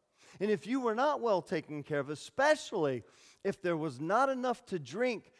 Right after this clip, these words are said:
that was a social disaster. <laughs> You and I wouldn't think, uh, uh, we don't think of it this way, but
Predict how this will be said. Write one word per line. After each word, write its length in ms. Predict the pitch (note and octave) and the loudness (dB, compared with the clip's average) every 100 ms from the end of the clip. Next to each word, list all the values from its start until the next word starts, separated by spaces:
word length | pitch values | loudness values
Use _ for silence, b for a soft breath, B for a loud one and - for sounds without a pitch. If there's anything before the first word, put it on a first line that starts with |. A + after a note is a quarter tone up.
| b b B2 | b b -6
that 320 | A#2+ A3 A#3 A3 | 2 4 4 2
was 260 | G#3 D3 - | 0 0 -2
a 140 | D#3 | -4
social 880 | - - - A#3 B3+ - B3 B3 A#3 _ - | -4 -10 -2 0 0 -4 -4 -4 -8 _ -8
disaster. 960 | D3 C3+ G2+ E3 E3 D3+ - - F#2+ E2+ _ _ _ b b b | -6 -6 2 6 6 4 -10 -12 -12 -14 _ _ _ b b b
<laughs> 80 | D#3+ F#3 D#3+ B F#3 | -6 -4 -6 B -12
You 160 | G3 C4 | -4 0
and 100 | B3+ | 2
I 140 | C4+ | 2
wouldn't 360 | B3 G#3 F3+ - | 2 0 -2 -4
think, 280 | C4 C4 F#3+ | -6 -4 -4
uh, 260 | D2 - | -4 -4
uh, 140 | E3+ D#3 - _ D3+ | -4 -4 -10 _ -10
we 100 | A3+ | -2
don't 240 | A3 E3+ | -2 -2
think 240 | B3+ D4 - | -6 -4 -4
of 140 | E3 | -4
it 100 | D3 | -4
this 220 | D#3+ - | -6 -4
way, 140 | D#3 C#3+ | -2 0
but 240 | C#3 | 0